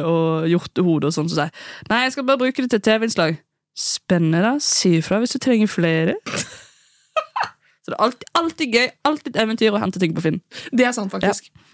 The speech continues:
Speaker 2: Det er veldig sant.
Speaker 1: Hva med deg, Ingen?
Speaker 2: Nå skal jeg, eh, jeg skal, eh, ut og spise lunsj med et familiemedlem.
Speaker 1: Det er fantastisk.
Speaker 2: Mystisk. <laughs> Det skal jeg. Og så skal jeg,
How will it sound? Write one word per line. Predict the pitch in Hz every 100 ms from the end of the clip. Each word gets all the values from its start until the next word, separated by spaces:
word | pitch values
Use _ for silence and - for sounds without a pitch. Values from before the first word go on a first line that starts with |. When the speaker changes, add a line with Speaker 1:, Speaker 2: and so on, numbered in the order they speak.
| _ 226
Speaker 2:
Det | 233
er | 233
veldig | 208 202
sant. | 202 233 - _ _ - -
Speaker 1:
Hva | 269
med | 269
deg, | 254
Ingen? | 254 330 _ _ _ -
Speaker 2:
Nå | 262 381 392
skal | - 330
jeg, | 302 277 294 302 302
eh, | 285 285 285 277 277 277 277 277 269 269 - _ _ _ 262
jeg | 254
skal, | - 285 277 277
eh, | 269 262 269 254 254 233
ut | -
og |
spise | - 247 262
lunsj | 226 233 - - - - _ -
med | 277
et | 269
familiemedlem. | 285 220 202 208 320 _ _ _ _ - - -
Speaker 1:
Det | -
er | 107 139 156 - _ _ _ -
fantastisk. | 180 185 208 202
Speaker 2:
Mystisk. | 403 - - 330 311 339 349 - 539 -
<laughs> | 523 539 392 415 440 359 - 381 - 302 _ - 381 - - 427 359 - - -
Det | 320
skal | 311 262
jeg. | 339 - 311
Og | 311
så | - 294 285
skal | 277
jeg, | 262 262